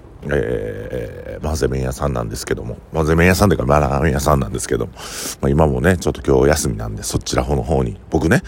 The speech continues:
あ、これ撮ってんのが火曜日なんで、あの、これは、配信は、えー、土曜日ですけども、えー、今お休みいただいて、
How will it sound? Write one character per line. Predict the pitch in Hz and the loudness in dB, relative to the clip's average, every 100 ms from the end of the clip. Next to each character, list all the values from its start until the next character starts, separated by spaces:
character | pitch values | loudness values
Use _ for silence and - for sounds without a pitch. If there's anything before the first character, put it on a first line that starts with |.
| - - | -12 -8
あ、 | - | 0
こ | 80 | 2
れ | - | 4
撮 | 92 | 4
っ | |
て | 110 | 4
ん | 107 | 4
の | 76 | 2
が | |
火 | 71 - | 2 6
曜 | 214 | 6
日 | 107 | 6
な | - | -2
ん | 113 | -2
で、 | - - - - - | 2 2 0 -12 -8
あ | - - | -6 -6
の、 | - 60 50 - - - - - | -4 -4 -6 -10 -16 -16 -16 -6
こ | |
れ | - | -2
は、 | 87 82 | 2 2
配 | - 107 | 4 4
信 | - 92 85 | 4 0 2
は、 | 80 - | 0 0
え | 69 62 50 | 0 0 2
ー、 | |
土 | 82 | 6
曜 | 76 | 6
日 | 62 | 4
で | |
す | 58 | 0
け | - | 0
ど | 60 | -2
も、 | 58 - - - - - - - | -2 -6 -10 -20 -20 -20 -20 -4
え | 76 65 64 | 0 2 2
ー、 | |
今 | 58 62 | 0 0
お | 69 | 4
休 | 71 71 76 | 4 2 0
み | 62 67 - - - - - - - | 0 -2 -6 -16 -14 -14 -14 -10 -8
い | |
た | 65 64 | -2 2
だ | 62 | 4
い | 60 | 2
て、 | 58 - | -2 -2